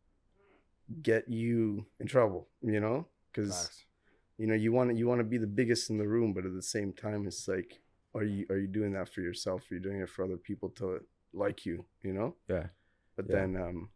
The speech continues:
Speaker 1: that's a, that's a whole nother conversation.
Speaker 3: How, how, how was, like, the support, um, from, like, the people, the close people around you, maybe family and friends, when you first were like, "I wanna do this head on, like, this is what I wanna do"?
Speaker 2: You're crazy.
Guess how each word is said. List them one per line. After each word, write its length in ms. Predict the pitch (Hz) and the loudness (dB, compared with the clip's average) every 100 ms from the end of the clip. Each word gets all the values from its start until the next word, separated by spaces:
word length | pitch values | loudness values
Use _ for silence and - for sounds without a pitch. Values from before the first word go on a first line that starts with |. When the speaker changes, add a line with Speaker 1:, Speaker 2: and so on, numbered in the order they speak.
| _ _ - | _ _ 4
Speaker 1:
that's 220 | 113 - | 4 4
a, 160 | 95 - | -6 -4
that's 180 | - 120 | -2 -2
a 60 | 101 | 0
whole 120 | 104 | 0
nother 220 | 101 - | 0 -4
conversation. 540 | - 92 - - 92 127 | -6 -8 -6 -6 -2 8
Speaker 3:
How, 140 | 135 | 8
how, 200 | 135 147 | 12 10
how 180 | 139 175 | 12 12
was, 120 | 170 | 12
like, 200 | 165 - | 12 12
the 80 | 156 | 10
support, 600 | - 135 - 147 135 - | 10 10 12 12 12 10
um, 360 | 117 117 113 107 | 6 8 6 6
from, 160 | 120 | 8
like, 280 | 113 110 _ | 8 6 _
the 60 | 113 | 6
people, 400 | 131 - 120 110 | 6 12 12 12
the 120 | - 113 | 10 10
close 260 | 135 123 | 12 12
people 220 | - 120 | 12 10
around 240 | 113 113 117 | 12 12 10
you, 80 | 113 | 8
maybe 160 | 113 | 8
family 300 | 110 117 113 | 8 8 8
and 80 | 110 | 6
friends, 260 | - 107 101 | 6 4 6
when 120 | 107 | 2
you 40 | 104 | 0
first 380 | - 110 - - | 4 4 4 0
were 100 | 110 | 4
like, 200 | 101 - | 4 6
"I 80 | 104 | 6
wanna 240 | 107 104 | 10 8
do 160 | 92 98 | 8 4
this 180 | 95 - | 4 4
head 140 | 95 | 2
on, 180 | 95 95 | 2 0
like, 140 | 87 - | -4 -6
this 140 | 92 | -4
is 100 | 95 | 0
what 140 | 95 | 0
I 40 | 90 | 0
wanna 200 | 92 90 | -2 -2
do"? 40 | |
Speaker 2:
You're 220 | 117 110 | 0 0
crazy. 580 | 95 - 135 113 98 - | -2 -4 -2 -2 -4 -10